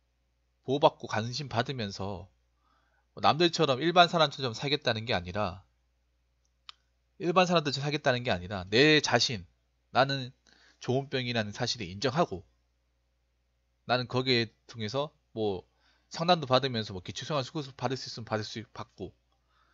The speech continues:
그리고 뭐 지속적으로 치료받고 관심 받으면 저는 충분히 사람들한테 존경받으면서 살 수 있다고 생각합니다.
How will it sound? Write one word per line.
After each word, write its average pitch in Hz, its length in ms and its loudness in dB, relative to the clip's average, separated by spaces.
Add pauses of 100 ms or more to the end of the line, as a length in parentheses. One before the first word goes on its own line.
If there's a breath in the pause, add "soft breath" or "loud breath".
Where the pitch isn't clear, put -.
(160)
그리고 143 500 -6 (380)
뭐 92 320 -6 (760)
지속적으로 151 600 -2
치료받고 160 480 -2
관심 117 300 -6
받으면 117 520 -4 (1500)
저는 160 580 -4 (160)
충분히 196 760 -4 (1800)
사람들한테 143 680 0
존경받으면서 104 960 -6 (1700)
살 - 280 -6
수 - 120 -12
있다고 110 220 -8
생각합니다. 101 640 -12